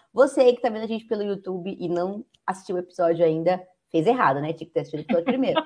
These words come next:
<laughs> Mas <laughs> entra no nosso canal do Telegram. Ô, Rabone, bota o link aí pra nós também.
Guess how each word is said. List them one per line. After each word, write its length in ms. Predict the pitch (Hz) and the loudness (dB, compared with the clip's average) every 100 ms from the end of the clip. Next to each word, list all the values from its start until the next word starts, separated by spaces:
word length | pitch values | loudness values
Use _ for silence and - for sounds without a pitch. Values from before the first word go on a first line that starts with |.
| 381 | 4
<laughs> 120 | - | 6
Mas 220 | 349 370 | 6 8
<laughs> 2000 | 262 508 - - 330 - 403 415 370 370 - 403 277 370 320 - - - - 294 - | 8 6 2 -2 -8 2 4 4 2 0 -2 -6 -4 -8 -8 -12 -16 -12 -10 -6 2
entra 340 | 214 233 254 | 8 10 8
no 80 | 247 | 6
nosso 240 | 240 233 - | 6 6 4
canal 280 | 247 226 208 | 2 4 2
do 140 | 214 | 0
Telegram. 1040 | 226 202 196 175 165 156 156 165 170 214 269 _ _ _ _ _ _ - | -2 -2 -2 2 2 4 4 6 6 4 -2 _ _ _ _ _ _ -4
Ô, 220 | 170 147 | -2 0
Rabone, 440 | 156 175 233 190 | 0 2 2 2
bota 280 | 156 170 - | 2 2 2
o 20 | |
link 120 | 208 220 | -6 -8
aí 100 | 208 | -8
pra 80 | 190 | -8
nós 160 | 196 | -10
também. 280 | 196 185 | -8 -10